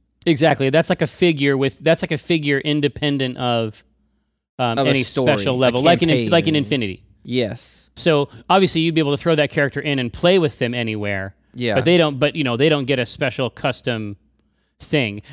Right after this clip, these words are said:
Speaker 1: I mean, what kind of content comes in the main box? Like, what, what do you get to play with?
Speaker 2: Uh, so that comes with Batman, the Batmobile, Wyldstyle, and Gandalf.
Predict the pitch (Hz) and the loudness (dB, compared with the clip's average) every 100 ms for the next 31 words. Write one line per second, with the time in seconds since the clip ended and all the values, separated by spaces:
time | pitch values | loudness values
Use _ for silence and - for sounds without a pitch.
0 | - 160 190 220 202 - 202 196 202 170 | -2 2 2 2 0 -2 -2 -2 -2 -2
1 | 190 160 170 156 170 165 190 202 - 135 | -4 -2 -2 0 0 0 0 0 -2 -6
2 | 120 151 147 165 160 147 147 175 98 - | -2 -2 0 0 0 -2 0 0 0 -8
3 | _ - 143 147 147 147 139 - 151 170 | _ -4 2 4 4 4 2 -4 0 0
4 | 185 220 175 165 143 - - 151 160 165 | 0 -4 -4 -6 -8 -16 -4 2 2 0
5 | 165 160 160 165 160 _ _ 127 127 139 | -2 -2 -4 -8 -14 _ _ -4 0 0
6 | 139 120 107 104 104 113 123 _ _ _ | 0 -4 -4 -2 -4 -6 -12 _ _ _
7 | _ - 117 123 135 - 139 123 113 113 | _ -4 0 0 -2 -2 0 0 0 -2
8 | 110 127 _ 117 110 104 107 117 123 156 | -4 -10 _ -8 -6 -4 -4 -4 -4 -4
9 | - - | -8 -20